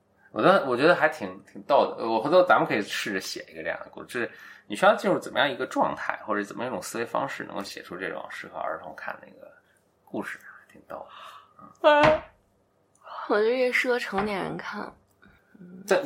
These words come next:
Speaker 1: 对，这个，这个，当然这个设计的是讲给，讲给儿童。
Speaker 2: 儿童。
Speaker 1: 行，就是给大家讲个故事，然后有一些 housekeeping 的事情啦，就是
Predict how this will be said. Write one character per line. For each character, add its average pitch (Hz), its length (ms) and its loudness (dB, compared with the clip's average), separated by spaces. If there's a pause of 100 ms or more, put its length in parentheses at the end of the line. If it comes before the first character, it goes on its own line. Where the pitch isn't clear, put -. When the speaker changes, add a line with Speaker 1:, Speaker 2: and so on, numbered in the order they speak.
Speaker 1:
对， - 120 -6 (760)
这 151 120 -10
个， 135 180 -6
这 147 120 -4
个， 120 200 -2
当 131 120 4
然 190 140 0
这 190 100 2
个 143 60 -4
设 - 240 -2
计 104 120 -6
的 - 100 -10
是 - 140 -16
讲 - 220 -12
给， 90 180 -14
讲 - 160 -20
给 73 60 -20
儿 - 140 -20 (140)
童。 190 140 -14
Speaker 2:
儿 185 80 -14
童。 185 280 -18 (640)
Speaker 1:
行， 143 380 0 (180)
就 - 160 -6
是 113 220 -6
给 104 100 0
大 98 80 10
家 - 80 8
讲 76 220 2
个 95 60 -4
故 104 220 -4
事， 92 320 -8 (420)
然 - 140 -10
后 92 540 4 (400)
有 - 160 -8
一 92 60 -4
些 110 320 2
housekeeping 120 520 0
的 107 80 -2
事 104 200 -6
情 98 140 -8
啦， 60 140 -8
就 82 140 -12
是 71 300 -8